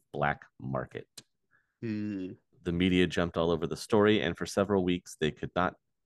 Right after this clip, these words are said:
Speaker 1: get enough of the, quote, medical center mayhem.
Speaker 2: Oh, that's a good one. Okay. What if, if you had to come up with a,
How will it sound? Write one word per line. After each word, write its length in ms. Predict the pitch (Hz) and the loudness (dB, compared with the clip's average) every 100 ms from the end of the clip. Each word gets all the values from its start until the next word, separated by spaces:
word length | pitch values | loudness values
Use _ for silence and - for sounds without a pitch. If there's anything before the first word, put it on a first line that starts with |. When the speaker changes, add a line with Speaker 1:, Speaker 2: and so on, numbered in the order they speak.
| - | -2
Speaker 1:
get 240 | 87 - - | -2 -2 -8
enough 460 | 78 73 85 82 - - | -6 0 0 0 -6 0
of 360 | 78 76 76 - | 2 4 2 -2
the, 300 | 78 76 - | -2 0 -2
quote, 340 | - 101 - - _ _ _ - | 2 2 2 -16 _ _ _ -10
medical 640 | 85 92 143 147 143 151 | -2 4 6 4 4 2
center 540 | 139 - 135 139 131 123 | 2 4 2 4 4 4
mayhem. 1040 | 87 104 113 87 90 80 69 60 64 - _ _ _ _ _ _ - | 4 4 4 4 2 2 0 -2 -10 -14 _ _ _ _ _ _ 2
Speaker 2:
Oh, 140 | 135 | 6
that's 240 | 127 117 123 | 6 6 0
a 60 | |
good 180 | 110 98 | 0 0
one. 240 | 98 104 110 _ | 0 -2 -8 _
Okay. 360 | - 107 - 101 - _ _ _ _ _ _ - | -2 0 0 -2 -4 _ _ _ _ _ _ -10
What 360 | 120 127 127 - | 2 6 6 6
if, 240 | 113 135 - | 4 4 2
if 180 | 127 139 | -2 2
you 160 | 151 | 4
had 160 | 165 170 | 6 4
to 80 | 165 | 4
come 240 | - 143 | 0 0
up 160 | 139 139 | 0 2
with 180 | 127 123 | 0 2
a, 420 | 110 107 101 101 | 0 0 -4 -8